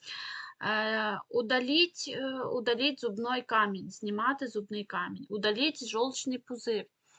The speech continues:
вирізати, е, або апендицит, або ще щось. Тобто є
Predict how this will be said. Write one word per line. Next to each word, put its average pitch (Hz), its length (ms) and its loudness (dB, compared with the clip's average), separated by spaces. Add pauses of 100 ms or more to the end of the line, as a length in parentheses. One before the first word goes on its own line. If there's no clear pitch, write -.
(280)
вирізати, 277 680 2
е, 262 180 0 (140)
або 208 380 2
апендицит, 220 720 0
або 214 220 -4
ще 202 260 -2
щось. - 280 -8
Тобто 220 280 0
є 277 360 4